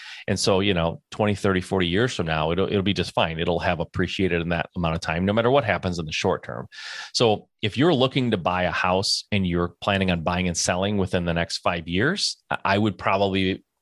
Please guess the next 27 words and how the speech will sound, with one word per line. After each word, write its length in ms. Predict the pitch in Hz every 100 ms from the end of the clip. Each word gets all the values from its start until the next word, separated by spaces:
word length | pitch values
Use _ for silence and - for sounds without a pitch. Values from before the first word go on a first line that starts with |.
| -
tap 200 | - 90
the 80 | 90
brakes. 320 | 92 131 -
I'd 80 | 90
be 80 | 92
a 60 |
little 220 | 87 85
bit 180 | 95 -
cautious 380 | - 90 113 113
about 200 | 117 117
that. 220 | 135 - _ _ _ _ -
But 100 | 127
if 100 | 110
you're 120 | 143
gonna 140 | 165
buy 200 | 113 101
a 60 | 101
house, 420 | 92 98 104 -
maybe, 180 | 107 101 -
maybe 320 | 107 107 98
it's 100 | 92
a 60 |
rental 580 | 85 123 131 131 120 107
or 140 | 71 67
a, 200 | 57 - -
a 60 | -
Airbnb, 720 | - 113 110 104 92 113 139